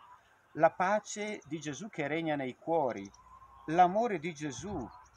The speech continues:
che questo amore trasformi a nuova vita, a conversione e santità le persone che incontriamo, soprattutto coloro che sono lontani dalla preghiera. Ecco,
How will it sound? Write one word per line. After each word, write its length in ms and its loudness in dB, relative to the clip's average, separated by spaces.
che 140 -6
questo 280 0
amore 280 2
trasformi 560 0
a 40 4
nuova 340 4
vita, 580 2
a 120 0
conversione 560 -2
e 40 -4
santità 540 4
le 120 2
persone 720 -4
che 140 -4
incontriamo, 880 2
soprattutto 560 -6
coloro 340 2
che 140 -8
sono 260 -4
lontani 680 2
dalla 280 8
preghiera. 600 2
Ecco, 360 -2